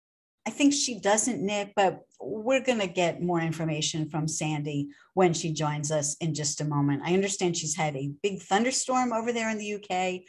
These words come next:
but hopefully she'll be joining us shortly. Um, before she does, I'll give you a heads up. She warned me that she speaks very quickly.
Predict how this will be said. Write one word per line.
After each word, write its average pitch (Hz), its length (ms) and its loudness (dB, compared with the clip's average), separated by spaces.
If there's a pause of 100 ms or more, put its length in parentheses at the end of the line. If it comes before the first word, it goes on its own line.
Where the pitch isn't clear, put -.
(640)
but 160 320 4 (840)
hopefully 226 500 -2
she'll 175 320 -4
be 160 240 -4
joining 156 380 -2
us 277 100 -4
shortly. 165 560 -6 (640)
Um, 208 200 2
before 240 280 4
she 277 200 2
does, 214 420 4
I'll 180 80 4
give 175 180 0
you 185 120 4
a - 20 0
heads 165 320 -2
up. 202 200 -2
She 170 300 -2
warned 185 460 4
me 240 260 -2
that 160 120 0
she - 180 -4
speaks - 460 -6
very 160 240 0
quickly. 160 680 -6